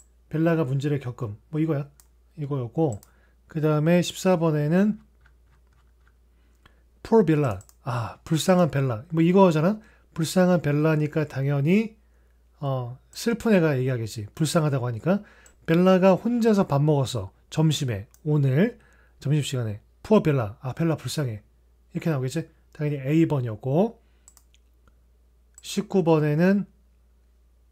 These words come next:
짝지어진 대화가 어색한 거. 일단 답만 얘기하면 너는 매우 긴장돼 보여. 문제가 뭐니? 나도 그렇게 생각해.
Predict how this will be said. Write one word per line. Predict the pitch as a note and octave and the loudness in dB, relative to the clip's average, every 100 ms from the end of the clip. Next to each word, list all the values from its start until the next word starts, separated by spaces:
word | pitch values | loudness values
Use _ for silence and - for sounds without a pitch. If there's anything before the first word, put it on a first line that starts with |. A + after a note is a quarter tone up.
| _ _ _ _ _ _ _ _ _ _ _ _ _ _ _ _ _ _ - - _ _ - | _ _ _ _ _ _ _ _ _ _ _ _ _ _ _ _ _ _ -20 -20 _ _ -4
짝지어진 | F#3+ F#3+ G#3 F#3+ G3 | -2 2 2 4 2
대화가 | D3+ D#3+ E3 | 4 4 4
어색한 | C3+ C3+ E3 D#3+ D3 | 2 2 0 0 0
거. | C#3+ D#3+ G2 _ _ _ | 4 2 0 _ _ _
일단 | E3 E3 | -6 -4
답만 | C3+ D3 E3+ E3 | -2 0 2 2
얘기하면 | D3 C3+ C#3+ F3+ G#2 - _ _ _ - _ | 0 0 0 0 -2 -8 _ _ _ -20 _
너는 | C#3+ D#3+ G3 F3+ | 0 4 6 6
매우 | E3 D#3 | 4 2
긴장돼 | - E3 F3 G#3 G3 D#3 | 2 4 6 4 4 2
보여. | B2+ G#2+ F#2+ _ _ _ | 0 -4 -6 _ _ _
문제가 | C3+ E3 F#3 F3 F#3+ F#3+ | 2 4 4 6 6 6
뭐니? | D#3 C3+ D3+ G#3+ A3 - _ _ - | 4 2 4 4 2 -12 _ _ -10
나도 | C3 B2+ D#3 E3+ A#3+ A3 | -4 0 2 4 4 4
그렇게 | E3 D#3+ E3 E3 | 2 2 2 2
생각해. | E3 D#3 - F#2+ | 2 0 -4 -8